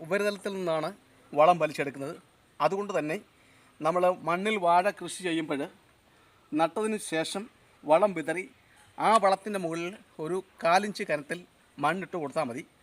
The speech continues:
ഇപ്പോൾ കുംഭമാസത്തിൻ്റെ ചൂടായതുകൊണ്ട് നമുക്ക് ഇതിൻ്റെ, ആ, ചുവട്ടിൽ ഒന്ന് പൊതയിട്ട് കൊടുക്കണം. പൊതയിട്ട് കൊടുത്ത്, എ, പിന്നീട് നമ്മൾ ചെയ്യുന്നത് വെച്ചാൽ ഒരു രണ്ട് ദിവസം, രണ്ട് ദിവസം കൂടുമ്പോൾ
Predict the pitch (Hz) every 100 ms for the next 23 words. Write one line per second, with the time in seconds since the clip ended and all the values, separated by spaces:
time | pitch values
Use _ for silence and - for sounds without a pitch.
0 | _ - _ _ - 165 202 202 214 -
1 | - 175 196 202 196 202 196 190 180 202
2 | 185 175 180 165 135 - _ _ _ 156
3 | 175 - 175 - _ _ _ _ 165 202
4 | 208 190 - - - 147 156 147 - 185
5 | 175 147 175 _ _ - 170 190 - _
6 | _ _ - 202 220 185 165 120 113 113
7 | _ _ _ _ _ 175 208 202 175 185
8 | 165 156 208 - - - - 151 - 202
9 | 240 208 190 180 175 180 151 139 143 -
10 | - _ _ - - _ - 180 202 196
11 | 208 247 208 196 208 196 175 185 165 196
12 | 165 160 160 147